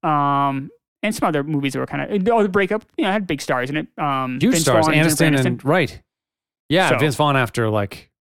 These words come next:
Speaker 2: he,
Speaker 1: Yeah,
Speaker 2: he'd been
Speaker 1: peak
Speaker 2: doing
Speaker 1: Vince
Speaker 2: some
Speaker 1: Vaughn,
Speaker 2: pretty
Speaker 1: probably.
Speaker 2: much, yeah.
Speaker 1: Uh, and Aniston was, they were going out at the time, or maybe they just broken up, right?
Speaker 2: They,
Speaker 1: So
Speaker 2: something like that.
Speaker 1: I think they
Speaker 2: And
Speaker 1: were dating during it, but broke up right before. So
Speaker 2: they
Speaker 1: I
Speaker 2: really
Speaker 1: bet
Speaker 2: marketed that as a funny movie, and that, that was cr-, that, it was a,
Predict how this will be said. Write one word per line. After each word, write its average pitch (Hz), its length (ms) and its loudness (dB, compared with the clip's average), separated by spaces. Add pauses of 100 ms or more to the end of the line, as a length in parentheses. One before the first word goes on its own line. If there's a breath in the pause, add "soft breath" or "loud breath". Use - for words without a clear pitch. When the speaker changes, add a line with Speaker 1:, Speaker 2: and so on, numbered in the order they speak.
Speaker 2:
he, 120 240 -4
Speaker 1:
Yeah, 190 120 2
Speaker 2:
he'd 120 80 0
been - 80 4
Speaker 1:
peak 165 120 2
Speaker 2:
doing 120 100 0
Speaker 1:
Vince 147 100 -2
Speaker 2:
some - 80 0
Speaker 1:
Vaughn, 160 220 2
Speaker 2:
pretty 135 180 -2
Speaker 1:
probably. 139 240 2
Speaker 2:
much, - 240 -8
yeah. 131 220 -4
Speaker 1:
Uh, 139 40 -4
and 196 220 0
Aniston 220 380 2
was, 156 160 0
they 170 140 2
were 160 140 0
going 165 300 0
out 240 80 2
at 233 80 -2
the 151 40 -6
time, 143 300 -2
or 151 60 2
maybe 190 200 2
they 220 120 2
just 175 180 -2
broken 165 260 -2
up, 175 180 -2
right? 131 100 0 (180)
Speaker 2:
They, 254 100 0
Speaker 1:
So 135 400 0
Speaker 2:
something 208 360 0
like 120 160 0
that. 110 300 -2 (160)
Speaker 1:
I - 40 0
think 143 80 4
they 339 60 2
Speaker 2:
And 320 60 2
Speaker 1:
were 262 60 2
dating 185 420 0
during 185 240 0
it, 214 60 -2
but 151 120 -4
broke 160 180 0
up 175 120 -2
right 165 100 -4
before. 175 560 0
So 143 240 -2 (400)
Speaker 2:
they 143 60 2
Speaker 1:
I - 20 6
Speaker 2:
really 302 220 4
Speaker 1:
bet 196 40 2
Speaker 2:
marketed 190 340 2
that 143 140 2
as 117 80 0
a 117 60 -2
funny - 520 -2
movie, 123 480 -2
and 113 360 -4 (320)
that, 208 220 2
that 202 120 4
was 247 140 2
cr-, - 300 -8
that, 151 300 -2
it 160 100 0
was 175 140 0
a, 139 120 0